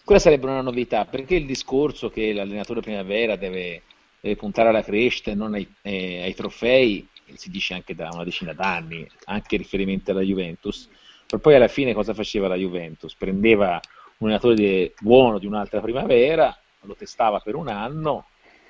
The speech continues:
magari vinceva anche qualcosa oppure no, e poi questo andava a allenare professionisti.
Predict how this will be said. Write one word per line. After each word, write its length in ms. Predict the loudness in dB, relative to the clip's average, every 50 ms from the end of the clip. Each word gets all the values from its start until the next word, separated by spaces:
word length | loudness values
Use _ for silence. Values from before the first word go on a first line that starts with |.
| _ _ _ _ _ _
magari 300 | -4 0 0 2 2 0
vinceva 360 | -2 -6 -4 -2 -2 -2 -2
anche 180 | -2 -6 -6 -2
qualcosa 600 | -2 -2 -2 -2 -2 0 2 2 2 2 0 -6
oppure 360 | -10 _ _ -4 -4 -4 -2
no, 220 | -2 -4 -4 -4
e 100 | -6 -8
poi 180 | -10 -8 -8 -8
questo 500 | -8 -10 -8 -6 -4 -4 -4 -4 -8 _ _ _ _ _ -20 -16
andava 580 | -16 -10 -4 0 2 4 6 6 4 4 0
a 40 | -4
allenare 360 | -6 -6 -8 -10 -10 -14 -14 -16
professionisti. 800 | -18 -20 _ -18 -16 -10 -6 -4 -2 -2 -2 -4 -6 -10 -20